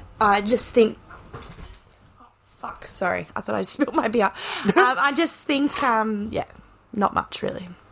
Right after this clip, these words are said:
Speaker 2: Yeah, I, I'm with you. And, and the problem is, like, this is gonna be a short episode because what, like, there's not much to go into with this because it's a, it's a short film itself.
Speaker 1: Yeah.
Speaker 2: But it's also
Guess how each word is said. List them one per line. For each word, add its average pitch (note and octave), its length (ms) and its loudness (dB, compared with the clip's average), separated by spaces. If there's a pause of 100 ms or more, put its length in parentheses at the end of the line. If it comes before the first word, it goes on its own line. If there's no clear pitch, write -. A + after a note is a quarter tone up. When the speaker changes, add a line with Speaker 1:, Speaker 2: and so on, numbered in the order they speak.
(240)
Speaker 2:
Yeah, G2 160 -4 (240)
I, E3 260 2
I'm E3 160 2
with B2 160 -2
you. G#2 80 0
And, D3 280 2
and D#3+ 160 2
the D3+ 60 0
problem D#3+ 400 0
is, B2 280 -2
like, C3 180 0
this D#3+ 100 -4
is D3+ 40 -8
gonna C#3 140 2
be A#2 80 -2
a G#2+ 40 -4
short A#2 260 0
episode G#2 380 -4
because G2 600 0 (540)
what, B2+ 440 0
like, A2 360 2 (1160)
there's D3+ 400 0
not F3+ 300 2
much D#3+ 240 2
to D3 100 -4
go C#3 220 2
into D#3 300 2
with G#2+ 180 -2
this G2 200 -6
because A#2 340 -6
it's A#2+ 140 -6
a, A#2 180 -4
it's C3 120 -2
a D3+ 40 2
short A#3 360 4
film A#2 200 2
itself. G2 500 -2 (280)
Speaker 1:
Yeah. G#3+ 180 2 (220)
Speaker 2:
But D3+ 160 2
it's D3 140 0
also C#3 760 0